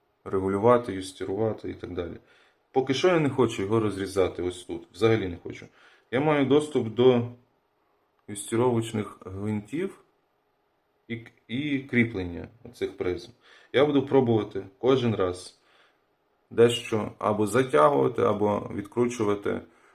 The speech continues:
ці гвинти і вставляти окуляри і дивитися. Якщо вже прям зовсім нічого не буде получатися, тоді буду пробувати знімати в цьому місці оцю обшивку. І швидше за все, що тут є такі заглушки,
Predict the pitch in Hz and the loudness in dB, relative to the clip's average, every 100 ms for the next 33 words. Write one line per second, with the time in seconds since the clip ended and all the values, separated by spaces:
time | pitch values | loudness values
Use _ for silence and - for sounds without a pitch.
0 | _ - 113 110 107 104 - 147 147 107 | _ -6 -4 -2 -2 -2 -2 -2 -2 -6
1 | - - 104 113 110 104 101 107 120 131 | -8 -6 2 2 2 -4 -2 2 4 4
2 | 113 104 104 95 85 - - - - _ | 2 0 0 -2 -2 -6 -16 -18 -20 _
3 | - - - 104 139 123 127 123 131 117 | -20 -20 -12 0 2 4 4 4 4 4
4 | 107 131 123 113 104 - 110 104 110 107 | 4 4 4 0 -4 0 -2 0 0 0
5 | 110 110 147 160 143 - 123 120 - - | -2 0 2 2 0 -2 -4 -4 -12 -20
6 | _ - 101 107 143 151 117 120 117 117 | _ -10 -8 -2 0 2 2 2 2 2
7 | 120 110 107 - 98 104 107 110 107 - | 2 2 0 -2 -6 -4 0 0 0 -2
8 | 95 92 90 _ _ _ - 104 101 104 | -4 -4 -12 _ _ _ -8 -4 -2 -4
9 | 101 - 98 92 - 98 95 - 156 170 | -6 -8 -6 -6 -4 -2 -2 -2 -2 -2
10 | - 95 - _ _ _ _ - - 127 | -6 -8 -10 _ _ _ _ -6 0 2
11 | 127 107 101 - 131 131 - 107 117 113 | 2 0 -2 0 0 -2 -8 -4 -4 -4
12 | 101 113 107 95 - _ _ - - 110 | 0 2 2 -2 -14 _ _ -20 -6 -2
13 | 101 - - 95 110 113 131 - 185 185 | -2 -4 -8 -2 2 4 2 0 -4 -4